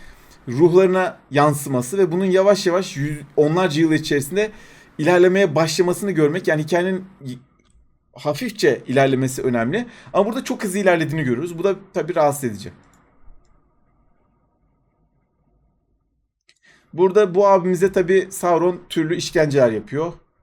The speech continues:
Ya da bu şey olabilir, bir görü. Galadriel mesela uykusunda işte şeyin, yüzük yapımcısı abimizin, e, başına kötü bir iş geldiğini görüp ona koşup ona gitmek istiyor olabilir.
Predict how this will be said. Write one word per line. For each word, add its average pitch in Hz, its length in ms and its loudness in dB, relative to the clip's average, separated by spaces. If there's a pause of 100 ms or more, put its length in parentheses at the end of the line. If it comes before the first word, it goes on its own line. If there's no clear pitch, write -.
(680)
Ya 180 160 6
da 233 120 0
bu 220 60 -2
şey 240 160 -2
olabilir, 143 380 2
bir 160 80 -2
görü. 156 440 4 (240)
Galadriel 170 400 8
mesela 185 240 2
uykusunda 185 580 -2
işte 180 440 -4 (180)
şeyin, 160 420 -2 (200)
yüzük 143 380 -6
yapımcısı 160 420 -4
abimizin, 147 480 -2 (500)
e, 127 280 -4
başına 156 320 0
kötü 185 280 -4
bir 190 60 -6
iş 190 160 -8
geldiğini 143 480 2 (220)
görüp 160 460 2
ona 202 380 0 (200)
koşup 147 400 -4
ona 160 140 2
gitmek 175 320 -2
istiyor - 300 2
olabilir. 185 420 2